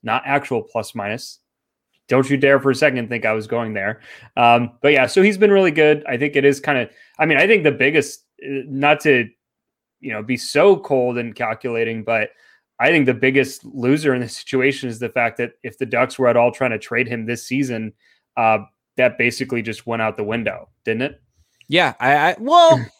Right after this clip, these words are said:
Speaker 1: <clears throat> Ki-, yes and no, I would say, but
Speaker 2: I,
Speaker 1: more
Speaker 2: I,
Speaker 1: towards no. <laughs>
Speaker 2: more towards no, but I don't think it really stops them from doing it. I, I think that
Speaker 1: No.
Speaker 2: they,
Speaker 1: No.
Speaker 2: the, the team trading for him still gets a, a run with him.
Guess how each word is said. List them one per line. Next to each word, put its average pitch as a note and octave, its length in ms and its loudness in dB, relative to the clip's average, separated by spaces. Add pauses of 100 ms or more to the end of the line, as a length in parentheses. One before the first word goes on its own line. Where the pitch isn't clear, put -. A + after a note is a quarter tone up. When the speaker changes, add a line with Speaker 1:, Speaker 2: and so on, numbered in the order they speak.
(320)
Speaker 1:
<clears throat> - 500 -20
Ki-, G#3+ 200 2
yes A#3 280 4
and F#3 120 4
no, A2 360 0
I C3+ 100 0
would C3 160 2
say, A2 360 -2
but D3 220 4
Speaker 2:
I, F#3+ 140 4
Speaker 1:
more D#3 180 4
Speaker 2:
I, - 80 4
Speaker 1:
towards C3 200 0
no. A2+ 260 -6 (120)
<laughs> C3+ 120 -12
Speaker 2:
more C4+ 240 0
towards D4+ 340 -6
no, G3 220 0
but G#3 160 -2
I F#3+ 100 0
don't G#3 320 -2
think G#3 160 -4
it - 100 -8
really D#3 500 -2 (340)
stops - 500 -4
them B2 160 -6
from A2 200 -10
doing F#2+ 280 -8
it. C3 180 -10
I, C3 140 -2
I A#2+ 180 -4
think C3 260 -8
that C3 260 2
Speaker 1:
No. - 100 -20 (260)
Speaker 2:
they, E3+ 160 4
Speaker 1:
No. C3+ 100 0
Speaker 2:
the, E3+ 160 6
the D#3 180 0
team G3 240 -2
trading F3 240 -4
for E3 120 -6
him D3+ 80 -4
still D3 200 -2
gets C#3+ 240 -2
a, B2 180 0
a A#2+ 120 0
run B2+ 280 0
with A2+ 140 -4
him. G2 220 -12